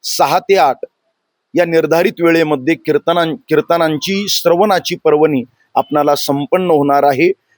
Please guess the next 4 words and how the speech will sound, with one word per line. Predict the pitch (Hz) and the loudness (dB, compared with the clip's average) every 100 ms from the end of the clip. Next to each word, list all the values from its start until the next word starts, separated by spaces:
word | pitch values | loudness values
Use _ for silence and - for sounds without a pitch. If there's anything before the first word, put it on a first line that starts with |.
| _ | _
विशेषत्वानं | 143 143 220 - 202 - 196 190 117 - _ _ _ - | -4 0 0 0 0 0 0 0 -4 -8 _ _ _ -2
वारकरी | 156 156 196 214 | 2 2 2 0
संप्रदायाचे | - 175 165 175 160 160 170 | 0 -2 0 2 2 2 -2
ज्ञानसूर्य | 135 151 170 190 - 185 165 | -2 0 0 0 -2 -2 -2